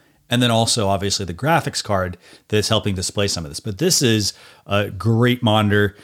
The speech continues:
If you're, for example, into gaming, you can, can't go wrong with the forty-nine inch or the twenty-seven inch one.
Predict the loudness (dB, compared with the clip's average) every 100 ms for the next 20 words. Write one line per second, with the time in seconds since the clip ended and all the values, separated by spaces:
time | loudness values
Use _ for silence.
0 | -8 -2 2 2 0 -2 0 2 2 0
1 | 0 2 2 0 -2 -10 _ _ _ _
2 | -6 -4 -4 -4 -4 -2 0 0 -2 -6
3 | -2 0 2 2 2 2 -2 -2 -2 -2
4 | -4 -4 -4 -6 -6 -10 -12 -16 -20